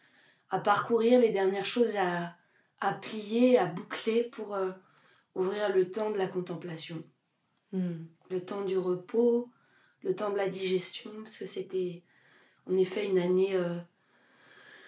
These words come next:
Speaker 1: dense et ardente. Et, <laughs> et ouais, j'ai hâte, j'aspire à l'eau claire, au temps de l'eau claire, à de l'horizon, au silence aussi, euh, à se taire,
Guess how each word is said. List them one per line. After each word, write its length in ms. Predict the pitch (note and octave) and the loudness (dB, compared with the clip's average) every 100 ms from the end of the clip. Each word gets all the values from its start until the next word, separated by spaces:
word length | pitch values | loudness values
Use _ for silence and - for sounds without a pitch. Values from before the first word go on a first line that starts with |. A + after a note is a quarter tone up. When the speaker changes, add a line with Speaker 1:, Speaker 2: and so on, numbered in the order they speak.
| - - _ _ - | -20 -20 _ _ -8
Speaker 1:
dense 560 | F3 A#3 B3+ D4 - A3+ | 0 4 6 4 2 0
et 180 | F#3+ - | -2 -2
ardente. 920 | F#3+ F3+ F3 G3 G#3+ C#4 - - B3 - | -4 -4 -6 -6 -6 -8 -8 -10 -10 -2
Et, 1040 | F#3+ F#3+ F#3 F3+ F3 F3 F3 F3 F3+ - - | 2 4 6 4 2 0 -4 -6 -8 -12 -12
<laughs> 60 | - | 0
et 880 | F#3+ F#3+ F3 F3 E3 E3 F3 - - | 4 6 4 0 -4 -8 -8 -12 -12
ouais, 280 | G3 G#3 A3+ | -8 -4 -2
j'ai 200 | F#3 F#3 | 0 -2
hâte, 180 | G3 G3 - | -2 -6 -8
j'aspire 480 | F#3+ F#3 - B3 G#3 | -4 -4 -2 -2 0
à 120 | F#3+ | 0
l'eau 260 | F#3+ G#3 | 2 0
claire, 580 | G#3 - F#3+ F#3 - - _ _ _ _ _ _ | -2 -6 -6 -8 -10 -16 _ _ _ _ _ _
au 140 | F#3 F3+ | -2 -2
temps 280 | G#3 G3+ | -2 -2
de 80 | F#3+ | 2
l'eau 200 | F#3 F#3 | 4 4
claire, 500 | F#3 - G3+ G3+ G3+ G3 | 2 -4 -6 -6 -8 -8
à 80 | |
de 100 | F3+ | -4
l'horizon, 680 | F#3 F#3 F#3 F3+ F#3+ G3 G3 - _ _ _ _ _ _ _ _ _ _ - | -2 0 0 0 -2 -2 -8 -14 _ _ _ _ _ _ _ _ _ _ -8
au 80 | |
silence 580 | F#3 - A3+ G#3 A#3 A#3+ | -4 -2 -2 -2 -2 -4
aussi, 600 | G3 - A3+ A3+ A#3 A#3 | -6 -6 -6 -4 0 0
euh, 300 | G#3 F#3+ F#3+ F#3+ - | 0 -4 -6 -8 -8
à 80 | F#3 | -6
se 180 | - | -2
taire, 680 | F3+ F#3 F#3+ F#3+ G#3 - - | -2 0 2 2 -2 -8 -16